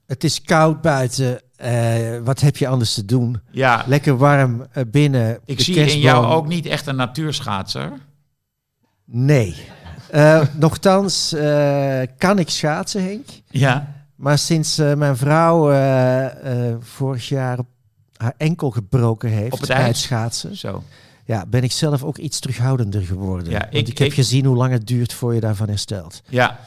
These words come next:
Speaker 2: nee, dat klopt. Ik, maar ik heb, mijn vrouw die wil gaan schaatsen, maar ik heb gezegd dat dat niet mag. Ik heb gewoon een, eh, zeg maar,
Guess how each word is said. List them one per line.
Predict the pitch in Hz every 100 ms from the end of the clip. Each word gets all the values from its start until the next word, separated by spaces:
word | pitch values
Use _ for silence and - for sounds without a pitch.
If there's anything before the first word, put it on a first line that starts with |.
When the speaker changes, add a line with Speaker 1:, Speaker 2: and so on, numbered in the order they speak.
| - -
Speaker 2:
nee, | 123 139
dat | 147
klopt. | 143 160 - -
Ik, | - 139
maar | 143 143
ik | 147
heb, | 156 - _
mijn | - 131 120
vrouw | 143 143
die | 131 110
wil | 139 139
gaan | 147 123 110
schaatsen, | - 131 120 - 110
maar | 117
ik | 117
heb | 117 110 _
gezegd | - 107 131 -
dat | 123
dat | 117
niet | 123 110
mag. | 107 143 - - _ _ _ _ _ _ _
Ik | 120
heb | 117
gewoon | - 117 113 104
een, | 107 104
eh, | 107 110 - -
zeg | - -
maar, | 117 - 113